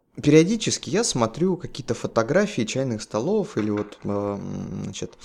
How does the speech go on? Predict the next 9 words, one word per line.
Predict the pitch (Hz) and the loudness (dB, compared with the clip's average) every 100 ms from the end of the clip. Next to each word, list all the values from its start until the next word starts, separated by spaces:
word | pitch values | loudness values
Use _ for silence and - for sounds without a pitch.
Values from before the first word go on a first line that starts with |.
| - - - | -10 -10 -10
устройства | - - 131 127 110 | -10 2 2 2 0
чайных | - 113 107 101 | 0 2 0 -2
уголков | 104 104 104 120 107 | 0 -2 0 -2 -2
у | |
себя | 104 - 101 | -4 -2 0
дома, | 131 196 160 117 104 | 2 2 2 2 0
ну, | 147 | 0
в | 120 | 0
интернете. | 110 110 107 101 98 - | 0 0 2 2 0 -8